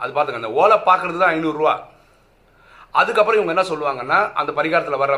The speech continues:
மாதிரி நீங்க இங்க காளஹஸ்தி கோயிலுக்கு போகணும், இங்க சனீஸ்வரன் கோயிலுக்கு போகணும், அந்த கோயிலுக்கு போகணும், இந்த கோயிலுக்கு போகணும்னு ஒரு அஞ்சாறு கோயில் கொடுக்குறாங்கன்னு சொல்லுங்களேன். இந்த ஓலை பார்த்து சொல்ற அவங்களுக்கும் சில ஃபீஸ் கொடுக்குற மாதிரியும் வரும். அந்த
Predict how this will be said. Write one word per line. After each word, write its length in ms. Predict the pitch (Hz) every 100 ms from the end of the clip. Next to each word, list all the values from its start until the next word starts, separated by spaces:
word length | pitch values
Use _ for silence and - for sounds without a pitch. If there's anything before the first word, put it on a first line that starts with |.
| 139
மாதிரி 160 | 135 117
நீங்க 140 | 143 143
இங்க 120 | 127 -
காளஹஸ்தி 400 | 143 147 143 143 127
கோயிலுக்கு 260 | 123 117 110
போகணும், 280 | 110 117 107 80 _ _ _ _ - -
இங்க 140 | 139 143
சனீஸ்வரன் 480 | 147 175 185 160 139
கோயிலுக்கு 280 | 123 117 117 -
போகணும், 280 | 113 120 110 - 147
அந்த 140 | 175
கோயிலுக்கு 340 | 170 156 147 147
போகணும், 160 | 143
இந்த 100 | 147 160
கோயிலுக்கு 280 | 156 147 123
போகணும்னு 260 | 135 190
ஒரு 80 | 156
அஞ்சாறு 260 | 135 151 139
கோயில் 180 | 151 160
கொடுக்குறாங்கன்னு 400 | 135 120 127 135
சொல்லுங்களேன். 400 | 117 104 117 117 - _ _ _ - - _
இந்த 180 | 160 170 156
ஓலை 160 | 202 196 185
பார்த்து 280 | 208 208
சொல்ற 180 | 180 160 160 143
அவங்களுக்கும் 500 | 185 202 185 226 233 - _ -
சில 180 | 170 160 135 131 -
ஃபீஸ் 200 | 196 -
கொடுக்குற 240 | 156 143 139
மாதிரியும் 360 | 156 196 208
வரும். 240 | 147 151 - - _ _ _ _ _ _ _ _ _ - - -
அந்த 160 | 208